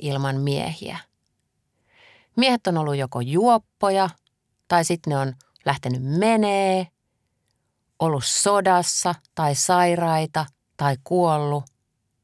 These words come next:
Ja sit kaikki työt, myös kodin työt, on kasatunut naisten hartioille. Ja kaikki nämä sukulinjan naiset on jo tosi pieninä joutunut lähtemään muualle piioiksi ansaitsemaan rahaa, tai sit joutunut auttamaan kotona äitejään ja mummojaan,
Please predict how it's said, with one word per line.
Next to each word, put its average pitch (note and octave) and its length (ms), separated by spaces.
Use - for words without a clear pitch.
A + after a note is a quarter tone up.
Ja - 80
sit C#4+ 140
kaikki C#4 320
työt, G3+ 340
myös G#3 180
kodin E3+ 320
työt, D3 180
on D3 100
kasatunut C#3 480
naisten C3 340
hartioille. C3+ 640
Ja F3+ 100
kaikki C4 480
nämä E3 180
sukulinjan D3 580
naiset C#3+ 360
on D#3+ 140
jo E3 100
tosi A#3+ 400
pieninä D3+ 420
joutunut C#3+ 420
lähtemään C#3 520
muualle C#3 480
piioiksi A#3 600
ansaitsemaan D#3 720
rahaa, D3 480
tai E4+ 240
sit A3 200
joutunut A#3 340
auttamaan F3+ 420
kotona D3+ 380
äitejään C#3 500
ja C3 100
mummojaan, B2+ 680